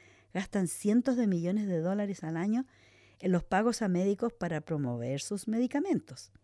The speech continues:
Claro, generalmente la gente cuando va al médico, el médico dice, "Aquí tengo una muestra médica. Úsala y, y después vuelves y te doy la receta", y así la compra la próxima vez.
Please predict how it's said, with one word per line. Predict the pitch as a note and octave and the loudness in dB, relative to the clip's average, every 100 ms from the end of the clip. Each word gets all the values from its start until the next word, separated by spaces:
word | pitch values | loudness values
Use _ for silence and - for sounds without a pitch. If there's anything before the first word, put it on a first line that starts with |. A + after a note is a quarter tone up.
| _ | _
Claro, | - C#4 D#3+ | -6 -2 -2
generalmente | - F#3+ F#3 G3 G#3 G#3+ B3 | 0 0 2 2 0 2 2
la | C#4 | 2
gente | A3+ F3 E3 F3 | 0 -2 -2 -2
cuando | F3+ F3 D#3 C#3+ | 0 0 2 0
va | D3+ F3+ | 0 -2
al | - E3 F3 | -2 -2 -2
médico, | D3+ C3 C3+ - | 0 -2 -4 -6
el | C3 | -6
médico | B2 E3+ - | -6 -6 -6
dice, | F#3+ G#3 | -8 -8
"Aquí | F#3 G3+ | -8 -6
tengo | G#3+ G#3 | -4 -2
una | G3 F#3+ | 0 0
muestra | F#3+ - F3 | -2 -4 -6
médica. | D#3+ - - - - _ _ _ _ _ | -6 -6 -10 -16 -20 _ _ _ _ _
Úsala | C4+ C4+ - A#3+ A#3 G#3 | -2 0 2 2 2 2
y, | F#3 D#3 - - | 0 -2 -4 -8
y | - | -6
después | F3 E3+ A3+ G#3 | -2 -2 0 0
vuelves | F3+ G#3 A3 G#3 | 4 4 4 0
y | F3 | 0
te | F3 | 2
doy | D#3+ | 2
la | D#3+ C3+ | 0 -2
receta", | D3+ - A#3 D3 | -4 -2 -2 -2
y | A#2 | -6
así | D3 - | -6 -6
la | C3+ | -6
compra | - F#3+ E3 C3+ | -2 -2 0 -2
la | B2+ | -4
próxima | - C#3 E3 F3+ | -6 -6 -4 -2
vez. | A3 C#3+ | -2 -2